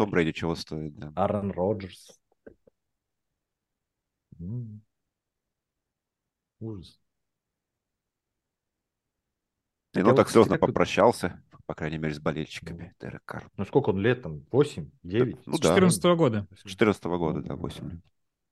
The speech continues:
Speaker 1: То есть достаточно много. Это ж уже его там какой, третий контракт, наверное, или какой? Сейчас.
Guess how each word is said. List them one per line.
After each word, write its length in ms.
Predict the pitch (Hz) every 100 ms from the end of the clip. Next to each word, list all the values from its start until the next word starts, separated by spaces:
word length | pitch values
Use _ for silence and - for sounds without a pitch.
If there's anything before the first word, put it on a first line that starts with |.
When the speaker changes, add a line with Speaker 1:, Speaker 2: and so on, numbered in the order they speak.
| _ _ _ _ _ _ _ _ _ _ _ _ _ _ _ _ _
Speaker 1:
То 80 | 87
есть 80 |
достаточно 460 | 87 - 101 - 123
много. 340 | 92 85 95
Это 140 | 80 -
ж 120 | -
уже 160 | 87 98
его 140 | 87
там 120 | 85
какой, 200 | 87 92
третий 300 | - 107 123
контракт, 420 | 117 90 - 80 -
наверное, 320 | 78 82 80
или 80 | -
какой? 320 | - - - _ _ _ _ _ _ _ _ _
Сейчас. 340 | _ _ -